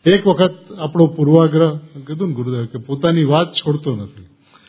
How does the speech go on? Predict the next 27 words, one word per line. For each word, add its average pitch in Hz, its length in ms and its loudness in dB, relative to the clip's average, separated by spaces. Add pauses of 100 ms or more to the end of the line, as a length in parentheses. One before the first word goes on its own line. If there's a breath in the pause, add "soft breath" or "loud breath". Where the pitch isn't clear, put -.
(180 soft breath)
અનાદિકાળથી 147 680 2
પોતે 143 320 0
પકડેલી 147 500 0
વાત 143 240 4
છે, 147 140 -6
એ - 20 0
વાતને 139 400 -2
છોડતો 123 420 -8
નથી, 104 220 -12 (460 soft breath)
એટલે 165 180 4
મૂળ 196 180 6
વાત 196 180 4
ઉપર 190 240 2
આવી 202 160 4
નથી 160 240 0
શકતો. - 420 -18 (480 soft breath)
પછી 175 200 4
હું 175 160 6
પરમાત્મા 165 560 2
છું 175 180 4
એવું 170 200 8
એનું 175 200 4
ચિંતન 170 440 2
મનન 190 260 4
પણ 180 180 2
ચાલતું 160 520 0
હોય, 113 100 -4